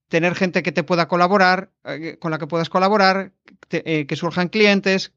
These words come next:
que surjan proveedores. Al final es ese, crear ese, ese ecosistema. Y el hecho de empezar, eh, a tocar puertas genera mucho miedo. Es como, al final est-, estás vendi-, te estás vendiendo a ti mismo, ¿no? Y la venta, pues, genera mucha,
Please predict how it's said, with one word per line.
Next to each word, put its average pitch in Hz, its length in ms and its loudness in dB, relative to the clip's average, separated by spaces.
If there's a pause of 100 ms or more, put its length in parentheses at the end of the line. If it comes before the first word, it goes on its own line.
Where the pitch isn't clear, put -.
que 160 80 -4
surjan 165 320 -4
proveedores. 196 640 2
Al 170 120 -10
final 185 280 -4
es - 200 0 (300)
ese, 151 1040 -2
crear 185 220 2
ese, 165 440 0
ese 175 140 -2
ecosistema. 156 580 -4 (480)
Y 170 140 -2
el 151 100 -4
hecho 190 220 -2
de 208 60 2
empezar, 196 680 0 (680)
eh, 151 480 -2
a 147 320 -2
tocar 165 320 -4
puertas 185 640 0
genera 156 280 -6
mucho 156 220 -6
miedo. 202 140 -2
Es 220 80 -4
como, 240 180 -4
al 202 160 0
final 247 240 2
est-, - 260 -2
estás 202 300 0
vendi-, 170 340 0
te - 80 0
estás 202 220 0
vendiendo 165 460 0
a 135 40 -8
ti 147 120 -8
mismo, 139 340 -2
¿no? 151 160 -8 (220)
Y 175 100 0
la 151 140 0
venta, 180 420 0
pues, 160 200 -4
genera 156 360 -4
mucha, 139 760 -4